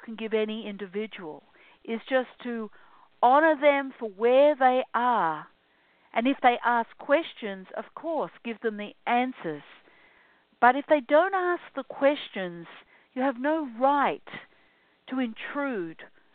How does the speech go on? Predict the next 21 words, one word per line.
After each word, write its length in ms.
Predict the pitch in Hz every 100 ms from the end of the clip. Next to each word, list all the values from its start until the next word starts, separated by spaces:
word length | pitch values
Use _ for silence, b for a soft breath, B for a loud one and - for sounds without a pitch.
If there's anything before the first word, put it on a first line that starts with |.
| b b
It's 140 | 220 - -
kind 240 | 277 254
of 60 | - -
arrogant, 560 | 202 214 202 185 160 165
I 140 | 185 185
would 180 | 170 - -
say, 200 | 165 160
or 120 | 170
that's 200 | 190 202 -
how 240 | 214 190
I 160 | 190 190 -
see 160 | 208 185
it. 120 | - _ b b b -
There's 220 | 214 214
an 140 | 220 -
arrogance 540 | 202 233 247 233 226 214
if 100 | 214 -
you're 100 | 196
trying 500 | - 214 196 190 185 -
to 120 | 196
convert 500 | - 180 190 262